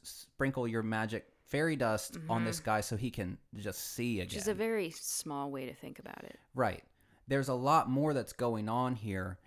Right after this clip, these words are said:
Speaker 1: And I'm really interested with the movement of, uh, son of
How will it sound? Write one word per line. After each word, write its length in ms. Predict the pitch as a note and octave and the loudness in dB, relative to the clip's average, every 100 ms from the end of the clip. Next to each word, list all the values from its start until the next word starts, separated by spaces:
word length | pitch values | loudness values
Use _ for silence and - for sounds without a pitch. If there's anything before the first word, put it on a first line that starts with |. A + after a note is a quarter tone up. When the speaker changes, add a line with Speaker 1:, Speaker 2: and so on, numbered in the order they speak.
| - | -4
Speaker 1:
And 140 | B2 | 0
I'm 260 | C#3 G3+ E3 | 4 4 4
really 280 | B2+ C3 A#2+ | 4 4 2
interested 800 | - A#2+ B2+ B2 G#2 G#2 G#2+ G#2 | 0 -2 -2 0 -2 -2 -4 -4
with 320 | G2+ G2 - - _ _ _ _ _ _ A2 | -2 -4 -6 -20 _ _ _ _ _ _ -6
the 160 | A2+ | -2
movement 800 | A2 A2+ C#3+ D3+ B2+ A2+ G2+ E2 - - | 2 4 4 2 0 -4 -4 -8 -10 -4
of, 440 | A2 G#2+ G2+ - _ _ - | 0 0 -2 -10 _ _ -20
uh, 60 | - _ | -20 _
son 380 | - - B2+ B2 | -8 -2 0 2
of 160 | A2+ | 0